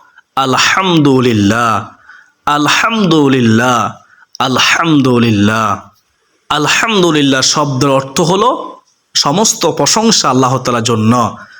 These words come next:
আল্লাহ তাআলার নিয়ামতের প্রশংসা করা। মহান মালিক আল্লাহ রব্বুল আলামিন পবিত্র কুরআনুল কারীমে বলেন, "হে নবী,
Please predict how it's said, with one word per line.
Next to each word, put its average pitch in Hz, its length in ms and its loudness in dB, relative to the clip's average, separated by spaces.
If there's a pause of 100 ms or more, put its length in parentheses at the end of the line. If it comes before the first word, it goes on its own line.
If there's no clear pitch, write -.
(200)
আল্লাহ 156 320 0
তাআলার 147 720 -4
নিয়ামতের 123 800 0
প্রশংসা 127 480 0
করা। 71 400 -4 (760)
মহান 147 420 0
মালিক 135 580 0
আল্লাহ 185 360 -2
রব্বুল 131 460 0
আলামিন 127 640 0
পবিত্র 180 420 0
কুরআনুল 131 400 0
কারীমে 143 320 0
বলেন, 117 380 0 (420)
"হে 135 80 -2
নবী, 139 600 -2